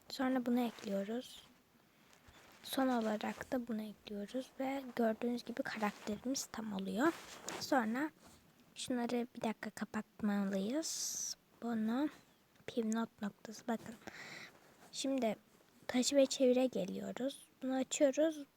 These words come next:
Buna bir tane daha tıklıyoruz. Böyle. Ve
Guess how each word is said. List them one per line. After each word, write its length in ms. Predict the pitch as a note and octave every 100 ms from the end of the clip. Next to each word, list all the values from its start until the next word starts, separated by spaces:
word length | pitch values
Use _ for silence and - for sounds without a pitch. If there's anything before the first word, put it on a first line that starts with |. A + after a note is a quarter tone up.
| _ -
Buna 160 | D4 - _ _ -
bir 100 | C4
tane 440 | - A#3+ A#3 A3+
daha 180 | A3 G#3+
tıklıyoruz. 720 | - - G3 F#3 G3+ A#3+ D4 - - - - - - - - -
Böyle. 320 | G#3+ G3 G#3+ - - - - - - - -
Ve 100 | D4+